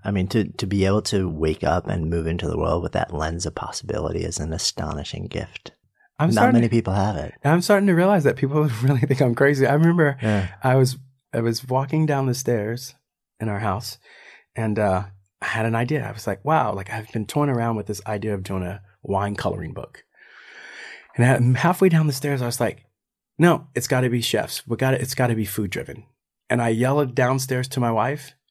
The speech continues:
Speaker 2: and she's like, "What? I can't hear you." And I turned right back upstairs and shut the door to my office. And then two weeks later, I'm done.
Speaker 1: <laughs>
Speaker 2: I made the coloring book,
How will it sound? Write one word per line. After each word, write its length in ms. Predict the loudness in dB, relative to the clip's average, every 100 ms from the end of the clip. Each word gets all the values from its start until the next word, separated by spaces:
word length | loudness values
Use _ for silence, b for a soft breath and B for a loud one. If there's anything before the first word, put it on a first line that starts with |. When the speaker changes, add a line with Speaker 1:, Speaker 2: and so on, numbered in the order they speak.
| _
Speaker 2:
and 100 | -4
she's 160 | -2 2
like, 140 | 2
"What? 260 | 4 4 2
I 60 |
can't 220 | 2 2 2
hear 120 | 2
you." 100 | 0
And 160 | 0
I 60 | -2
turned 260 | -2 -2 -2
right 160 | -2
back 180 | -2 -2
upstairs 400 | -4 0 2 2
and 340 | -2 -4 -4 -2
shut 180 | -2 0
the 80 |
door 180 | -2 -2
to 60 | -4
my 140 | -2
office. 500 | -2 -2 -6 -8 -12 B B B B -2
And 120 | 0
then 100 | 0
two 160 | 2 2
weeks 240 | 2 0
later, 200 | -2 0
I'm 120 | -2
done. 300 | -2 -4 -6 -16 _ _
Speaker 1:
<laughs> 220 | _ 0
Speaker 2:
I 380 | 0 0 -2 0
made 320 | 2 4 4
the 80 | 0
coloring 380 | -4 -4 -6 -8
book, 280 | -14 -16